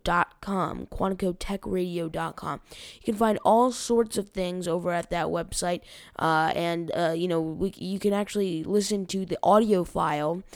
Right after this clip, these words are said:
uh, on, on there. You go to quantico tech radio dot com slash J Doherty Podcast, and that'll take you right to the page where we have all of our, uh,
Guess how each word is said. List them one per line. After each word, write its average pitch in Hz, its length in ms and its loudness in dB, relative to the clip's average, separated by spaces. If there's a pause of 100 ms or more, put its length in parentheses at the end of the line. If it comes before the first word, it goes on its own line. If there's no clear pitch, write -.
(280)
uh, - 40 -4
on, 156 640 -2 (300)
on 180 200 -2
there. 175 300 -4 (640)
You 240 100 -2
go 214 100 2
to 196 80 0
quantico 220 600 0
tech 202 280 -4
radio 190 320 0
dot 185 320 0
com 170 420 -4 (300)
slash 185 460 -2
J 202 440 2
Doherty 190 460 0
Podcast, 170 920 -2
and 170 140 -4
that'll 160 240 -4
take 170 260 -8
you 170 220 -6 (300)
right 214 200 4
to 226 80 -4
the 202 120 0
page 185 500 -2 (220)
where 180 120 -6
we 185 140 0
have 175 180 -2
all 180 280 2
of 175 100 -2
our, 170 300 2
uh, 147 480 -2